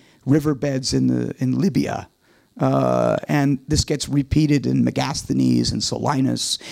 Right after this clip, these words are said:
in Saint Augustine, in Isidore of Seville. It's perpetuated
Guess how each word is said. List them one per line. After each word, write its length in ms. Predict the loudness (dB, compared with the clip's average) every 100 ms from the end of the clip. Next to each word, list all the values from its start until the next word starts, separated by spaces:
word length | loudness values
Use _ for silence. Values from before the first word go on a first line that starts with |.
| -12
in 280 | -4 0 2
Saint 260 | 2 0 -2
Augustine, 720 | -4 -2 -2 -2 -2 0 0
in 140 | 0 0
Isidore 380 | 2 4 4
of 80 | 2
Seville. 420 | 2 2 2 2
It's 100 | 2
perpetuated 800 | -2 -4 -2 0 2 4 4 0